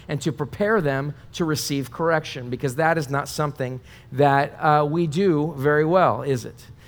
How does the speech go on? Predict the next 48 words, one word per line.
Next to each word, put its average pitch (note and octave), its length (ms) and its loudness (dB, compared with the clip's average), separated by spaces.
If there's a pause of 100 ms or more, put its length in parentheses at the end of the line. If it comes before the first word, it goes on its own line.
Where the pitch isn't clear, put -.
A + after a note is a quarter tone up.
(140)
I D#3+ 160 4
know, D#3+ 120 0
I D#3+ 120 2
was D#3 160 0
just F#3 260 -4
thinking, C3+ 480 -4
uh, C3+ 200 -2
even C3+ 260 -2
last C#3 300 0
night, B2 320 -2 (100)
<clears throat> - 1000 -14
as C3+ 160 -2
I C#3 40 2
look C#3+ 240 0
back C3+ 240 2 (360)
over C#3+ 180 2
some D#3 240 0
of C#3 120 -2
my D3+ 200 2
issues D3+ 420 -2
as C3 160 0
a C3+ 40 0
young C3+ 260 -2
man, B2+ 360 -2
and C3 160 -4
one E3 120 0
of F3 80 -4
the D3 80 -4
things D3 240 -4
that C#3+ 140 2
I C#3 40 2
realized C3 580 0
is A#2 140 -8
that C3 280 0 (280)
there D#3+ 240 8
had C#3+ 180 -2
been D3 160 2
something F3 380 0
that C#3+ 140 2
I D3+ 180 8
learned E3 260 4
as C#3 120 0
a C#3+ 80 2
young C#3+ 280 -2
child, B2 520 0
and B2+ 100 -2
that C#3 180 0
was C3 320 0